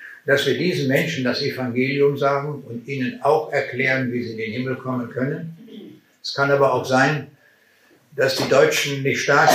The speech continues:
genug sind in ihrem Glauben und sich umgekehrt beeinflussen lassen vom Islam und zum Islam übertreten. Insbesondere das Erschrecken, wie viele Frauen einen Muslim geheiratet haben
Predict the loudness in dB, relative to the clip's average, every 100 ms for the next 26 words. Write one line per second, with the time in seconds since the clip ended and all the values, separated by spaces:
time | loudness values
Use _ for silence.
0 | 6 4 2 -2 -4 -2 -4 -4 -2 0
1 | 4 4 2 -4 -10 -10 -8 -8 -6 -6
2 | -8 -4 -2 -2 -4 -10 -6 -4 -4 -4
3 | -4 -4 -4 -2 -2 -4 -6 -8 -8 -6
4 | -4 -2 0 0 -4 -14 _ -20 -20 -20
5 | -6 -4 -2 -2 -4 -6 -8 -6 0 0
6 | 0 -6 _ -6 -2 -2 -4 -8 -10 -16
7 | -20 _ _ -16 -12 -8 -2 0 2 4
8 | 6 6 6 4 2 -2 -14 _ _ -20
9 | -20 _ -20 -18 -8 -4 -2 0 2 2
10 | 2 -2 -2 -2 -2 -4 0 0 -2 -6
11 | -14 _ _ -20 -20 -20 _ _ _ _
12 | _ _ _ 0 4 6 4 0 -6 -8
13 | -6 -6 -2 0 0 0 0 0 2 2
14 | 2 -2 -6 -2 -2 -2 -8